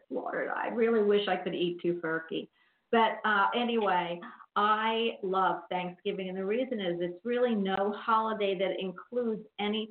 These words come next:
type of prejudice for me, um, meaning that there's no religion, there's no race, religion, creed that, that doesn't, you know, that can't celebrate Thanksgiving. So I love it. It's, to me, a neutral holiday of love,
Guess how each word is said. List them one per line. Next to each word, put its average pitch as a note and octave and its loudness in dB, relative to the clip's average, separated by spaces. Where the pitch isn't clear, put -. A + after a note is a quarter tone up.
type G#3 0
of F#3 -4
prejudice - 0
for D#3+ -6
me, - -10
um, E3 4
meaning G#3 0
that F3+ 2
there's F3 2
no F#3+ 0
religion, F3+ 0
there's E3+ -4
no F3+ 0
race, F#3 4
religion, F3 0
creed F3+ 0
that, F#3+ 0
that G#3 2
doesn't, F#3+ 2
you F#3 -2
know, E3+ 0
that - 0
can't G3+ -2
celebrate D#3+ -2
Thanksgiving. - -10
So D3 4
I G3+ 6
love F3 4
it. E3+ 2
It's, D3+ -4
to E3+ -10
me, F#3 0
a F3 2
neutral F#3 0
holiday F3+ 4
of D3+ -6
love, F3 4